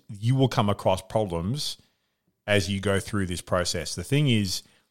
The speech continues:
even as you get more advanced, getting more advanced comes with challenges that only more advanced people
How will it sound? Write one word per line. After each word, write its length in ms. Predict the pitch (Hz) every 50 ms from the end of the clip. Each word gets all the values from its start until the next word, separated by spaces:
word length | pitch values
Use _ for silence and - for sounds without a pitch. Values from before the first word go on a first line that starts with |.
| _ _ _ _ _
even 280 | - 123 151 156 165 147
as 200 | 113 110 107 98
you 120 | 110 107
get 200 | 98 107 101 104
more 220 | 104 101 101 98 92
advanced, 720 | 87 82 95 104 104 98 90 - - - - - - - _ _ _ _ _ _ _ _ _ _
getting 220 | - 120 135 175
more 180 | 175 160 143 123
advanced 460 | 107 92 95 107 104 104 104 98 - -
comes 320 | - - 107 107 104 90
with 140 | 95 95 -
challenges 600 | - - - 127 131 139 127 113 104 92 90 90
that 120 | 101 113 -
only 260 | - 110 110 110 113 110
more 220 | 104 98 95 95
advanced 400 | 95 87 98 95 92 92 - -
people 480 | - 98 90 87 - 87 85 85 82